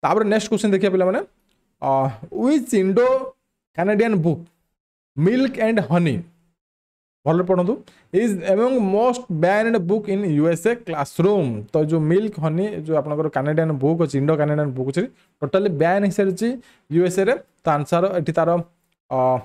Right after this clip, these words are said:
ହବ ରୁପି କୌର, ବୁଝିଗଲେ, ରୁପି କୌର। ତ ନେକ୍ସଟ କ୍ୱେଶ୍ଚନ ଦେଖିବା, which ଇଣ୍ଡିଆନ ଷ୍ଟେଟ୍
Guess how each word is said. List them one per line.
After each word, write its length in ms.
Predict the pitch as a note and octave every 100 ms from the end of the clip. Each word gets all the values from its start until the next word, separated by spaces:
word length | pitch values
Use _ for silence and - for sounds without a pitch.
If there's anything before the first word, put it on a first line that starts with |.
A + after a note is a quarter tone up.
| - _ _ _ _ -
ହବ 160 | D#3+ A3+ - _ -
ରୁପି 420 | C#3+ E3 E3 A#3+
କୌର, 360 | A#3 F#3+ C3 F#2+ - _ _ _ -
ବୁଝିଗଲେ, 320 | G3+ A3+ C3
ରୁପି 360 | C3+ C3 - C#4 - _ _ _
କୌର। 180 | D#3+ B2+ A2+ -
ତ 40 | D3 C#3 - _ _ -
ନେକ୍ସଟ 240 | F3 A3
କ୍ୱେଶ୍ଚନ 200 | A3 G3
ଦେଖିବା, 280 | F3+ F3+ G3+ F4+ _ _ _ _ _ _ _ _ _
which 300 | G3+ C4+ A3+
ଇଣ୍ଡିଆନ 320 | G#3+ F#3+ A3 B3
ଷ୍ଟେଟ୍ 320 | A#3 G#3+ F#3